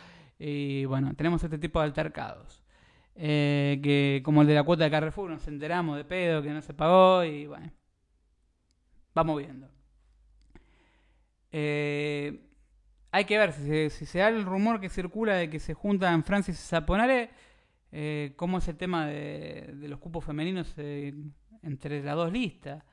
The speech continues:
Y también me, el tema de la antigüedad, hay muchas cosas de que no, no sé si. Y aparte,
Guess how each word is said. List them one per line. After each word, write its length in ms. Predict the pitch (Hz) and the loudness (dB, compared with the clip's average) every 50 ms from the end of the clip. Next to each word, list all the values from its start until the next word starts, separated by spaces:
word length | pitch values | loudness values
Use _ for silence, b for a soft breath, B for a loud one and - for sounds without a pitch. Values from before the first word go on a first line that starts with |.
| _ _ _ _ _ _ _ _ _ _ _ - | _ _ _ _ _ _ _ _ _ _ _ -10
Y 80 | - | -4
también 280 | 151 180 196 247 277 285 | 0 2 4 6 8 8
me, 180 | 277 226 202 | 8 8 6
el 220 | 185 170 170 170 156 | 4 0 -2 -4 -2
tema 240 | 214 220 220 202 190 | 0 2 4 4 4
de 40 | |
la 100 | 175 170 | 4 2
antigüedad, 680 | 160 160 - - 160 156 151 160 175 214 233 247 226 220 | 2 2 0 -2 -2 -2 0 2 2 4 6 6 8 8
hay 120 | 202 208 | 6 6
muchas 280 | 226 254 254 - 233 220 | 4 2 0 0 -2 -4
cosas 300 | - 240 214 - 190 170 | -4 -4 -4 -2 -2 -2
de 120 | 165 160 | -2 -2
que 140 | 151 156 156 | -2 -2 0
no, 340 | 170 175 175 175 170 165 160 | 0 0 0 0 0 0 0
no 280 | 160 165 170 170 170 156 | 0 0 0 0 0 -2
sé 320 | - - - - 175 170 | -4 -8 -8 -6 -6 -4
si. 560 | - - - - 156 147 143 147 143 143 - | -6 -6 -8 -8 -8 -8 -6 -6 -6 -6 -6
Y 100 | - 160 | -2 0
aparte, 420 | 170 170 - 269 262 269 247 220 | 4 6 6 6 8 8 8 6